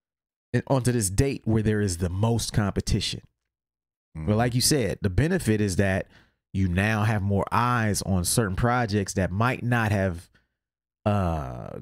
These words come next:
Speaker 1: gotten them, you know?
Speaker 2: Right.
Speaker 1: Like, maybe you wouldn't have released your beat tapes at that point if it wasn't for something like that.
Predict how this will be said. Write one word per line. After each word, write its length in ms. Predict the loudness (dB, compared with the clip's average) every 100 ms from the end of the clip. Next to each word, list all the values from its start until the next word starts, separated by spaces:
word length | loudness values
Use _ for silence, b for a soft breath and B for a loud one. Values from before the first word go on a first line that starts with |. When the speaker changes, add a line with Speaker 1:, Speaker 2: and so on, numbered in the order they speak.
| 0
Speaker 1:
gotten 320 | 0 0 -2
them, 120 | -2 _ _ _ _ _ _
you 120 | 0
know? 140 | 2 4
Speaker 2:
Right. 220 | 2 0 -2
Speaker 1:
Like, 260 | 0 0 -4 B
maybe 340 | 0 2 2 0
you 160 | 2
wouldn't 240 | 2 2 2
have 120 | 2
released 380 | 2 0 0 0
your 80 |
beat 260 | 0 0 0
tapes 540 | 0 0 -2 -4 -6 -10 _ _ _ _ _ _ _ -2
at 180 | 0 2
that 180 | 0
point 420 | 2 0 0 -2 -6 _ -2
if 120 | 0
it 100 | 2
wasn't 360 | 0 0 -2 -4 _ -2
for 80 | 0
something 300 | 0 0 2
like 200 | 0 0
that. 280 | -2 -2